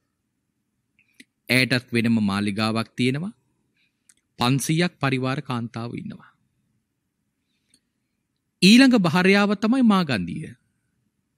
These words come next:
මාගන්දිය කියලා කියන්නේ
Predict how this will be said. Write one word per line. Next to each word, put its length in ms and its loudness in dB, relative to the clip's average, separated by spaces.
මාගන්දිය 680 4
කියලා 280 -2
කියන්නේ 520 -2